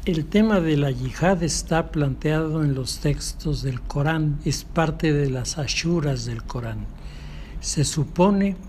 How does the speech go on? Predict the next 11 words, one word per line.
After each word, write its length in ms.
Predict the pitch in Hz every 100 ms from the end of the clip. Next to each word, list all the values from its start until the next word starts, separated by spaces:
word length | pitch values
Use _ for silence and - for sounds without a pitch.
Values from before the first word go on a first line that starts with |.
| - - - - - -
es 680 | 160 180 170 - - - -
el 220 | 196 156
resultado 1080 | 135 139 131 - 139 127 - 170 170 170 156
de 100 | 143
una 220 | 156 156
fatwa, 560 | 127 - 165 - 143 143 143 - - -
es 180 | 151 131
decir, 520 | 135 - 160 160 139
de 220 | 117 127
un 600 | 131 151 156 151 143 131 123 - - - -
escrito 840 | 123 - - 185 185 185 - 160